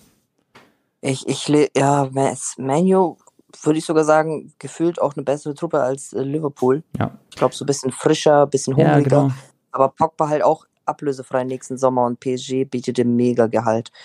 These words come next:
Speaker 2: Ja.
Speaker 1: Oh, Junge, Alter,
Speaker 2: Ist so
Speaker 1: dieses
Speaker 2: krass, gell?
Speaker 1: Fußball ist echt,
Speaker 2: <laughs>
Speaker 1: äh, verrückt, ey.
Speaker 2: Und was ich jetzt auch noch sagen muss, schau mal, ich schau mir grad so die Premier League-Mannschaften an. Für mich
Speaker 1: Ah,
Speaker 2: ist
Speaker 1: und
Speaker 2: Arsenal
Speaker 1: Koulibaly wollen die auch noch von Neapel.
Speaker 2: Ja, genau,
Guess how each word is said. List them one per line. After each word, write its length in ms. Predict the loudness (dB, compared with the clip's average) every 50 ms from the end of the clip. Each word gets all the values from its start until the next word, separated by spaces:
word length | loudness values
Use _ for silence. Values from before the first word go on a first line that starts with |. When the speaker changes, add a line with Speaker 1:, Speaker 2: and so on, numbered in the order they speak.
| -6
Speaker 2:
Ja. 180 | -6 -6 -6 -6 _ _ _ -2 0
Speaker 1:
Oh, 200 | 2 4 4 4
Junge, 400 | 4 4 2 2 2 2 0 0
Alter, 400 | 0 0 -2 -2 -2 -4 -4 -4
Speaker 2:
Ist 100 | -4 -4
so 80 | -4
Speaker 1:
dieses 120 | -2 0 2
Speaker 2:
krass, 240 | 2 2 2 0 0
gell? 100 | 0 0
Speaker 1:
Fußball 360 | 0 0 -2 0 0 0 0
ist 100 | 0 0
echt, 240 | 2 0 0 0 -2 -4
Speaker 2:
<laughs> 100 | -2 0
Speaker 1:
äh, 200 | 2 2 2 0 -2 -8 -14 -14 -12 -12 -14 -10
verrückt, 440 | -4 0 0 0 0 -4 -10 -10 -16 -14 -12
ey. 200 | -10 -10 -10 -12 -14 -16 -12 -4
Speaker 2:
Und 120 | -2 2
was 140 | 2 2 0
ich 100 | 0 -4
jetzt 120 | -4 -4 -2
auch 100 | 0 0
noch 100 | 0 2
sagen 240 | 2 2 0 0 0
muss, 160 | -2 -2 -2
schau 80 | 0
mal, 200 | 0 0 0 -2
ich 140 | -4 -6 -4 -2
schau 120 | 0 2
mir 80 | 2 4
grad 140 | 2 2
so 80 | 0 -2 -6 -8 _ _ _ -8
die 100 | -6 -6
Premier 300 | -6 -4 0 2 2 4
League-Mannschaften 500 | 4 4 2 2 2 0 -2 -4 -4 -4
an. 220 | -2 -2 0 -2 -2 -6 -12 -20 -16
Für 160 | -8 -2 0
mich 140 | 2 2 4
Speaker 1:
Ah, 60 | 4
Speaker 2:
ist 80 | 2 4
Speaker 1:
und 60 | 4
Speaker 2:
Arsenal 480 | 4 2 2 2 0 2 4 4 4 4
Speaker 1:
Koulibaly 160 | 2 -2 -8
wollen 140 | -10 -12 -10 -8
die 100 | -8 -8
auch 140 | -8 -8
noch 160 | -10 -12 -12 _
von 160 | -14 -16 -12
Neapel. 480 | -10 -8 -8 -10 -10 -12 -14 -16 -16 -10 _
Speaker 2:
Ja, 160 | 2 4 4 4
genau, 240 | 4 2 0 0